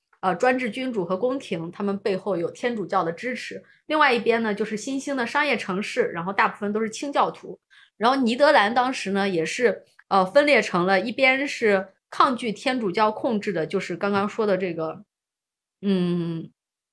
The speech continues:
刚刚说的就是这个，这个，这个叫什么？新，抗-，抗拒天主教控制的新教荷兰，以及信仰天主教的这个弗兰德斯。其实就是新教荷兰呢，他这个，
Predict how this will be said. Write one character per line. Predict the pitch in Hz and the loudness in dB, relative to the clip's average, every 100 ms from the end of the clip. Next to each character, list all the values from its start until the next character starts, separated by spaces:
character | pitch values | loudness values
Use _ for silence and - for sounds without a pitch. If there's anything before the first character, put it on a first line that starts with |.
| _ - | _ -6
刚 | 262 | 2
刚 | 269 | 2
说 | 269 262 | 4 6
的 | 226 | 6
就 | 226 | 6
是 | 214 | 6
这 | 214 | 4
个， | 190 | 4
这 | 190 | 0
个， | 202 196 | -2 -4
这 | 202 | -2
个 | 190 | -4
叫 | 190 196 | 0 -2
什 | 190 | -2
么？ | 185 185 _ _ | -10 -12 _ _
新， | - 320 320 277 - - | -6 0 0 0 -12 -2
抗-， | - 302 247 | 2 2 0
抗 | - 302 269 | 0 0 0
拒 | 262 220 | 0 0
天 | 202 277 269 | 2 0 2
主 | 196 | 2
教 | 220 | 2
控 | 214 269 220 | 2 -2 0
制 | 214 | 0
的 | 180 | 0
新 | - 277 | 0 0
教 | 285 214 | 4 4
荷 | - 160 220 | 2 0 2
兰， | 165 160 - _ _ - | 2 0 -12 _ _ -4
以 | 190 | -4
及 | 180 214 240 240 _ _ | 2 4 4 4 _ _
信 | - 370 | -2 2
仰 | 262 165 | 2 2
天 | - 262 240 | -2 -2 0
主 | 180 | 2
教 | 202 | 4
的 | 175 | 2
这 | 190 | 2
个 | 180 | -2
弗 | 170 196 | -2 2
兰 | 196 208 | 2 2
德 | 165 185 | -2 -4
斯。 | - 208 | -2 -2
其 | 202 - | -2 -4
实 | 226 240 | -4 0
就 | 240 | 2
是 | 226 | 2
新 | 208 311 311 | 0 2 4
教 | 254 | 4
荷 | 233 214 | 4 2
兰 | 202 180 | 4 4
呢， | 202 196 | 2 2
他 | 196 190 | 2 0
这 | 196 180 | 0 0
个， | 165 156 | -2 -4